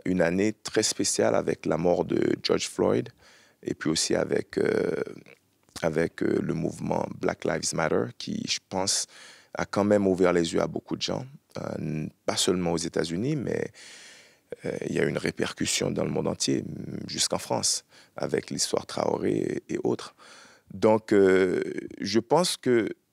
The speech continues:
ce nouveau monde qui se passe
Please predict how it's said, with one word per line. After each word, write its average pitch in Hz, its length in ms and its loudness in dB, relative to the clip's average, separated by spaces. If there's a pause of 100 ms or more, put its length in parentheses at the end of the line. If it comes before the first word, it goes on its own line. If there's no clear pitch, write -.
(1080)
ce - 200 -2
nouveau 123 360 2
monde 107 680 0 (300)
qui 104 120 -4
se - 140 -2
passe - 340 0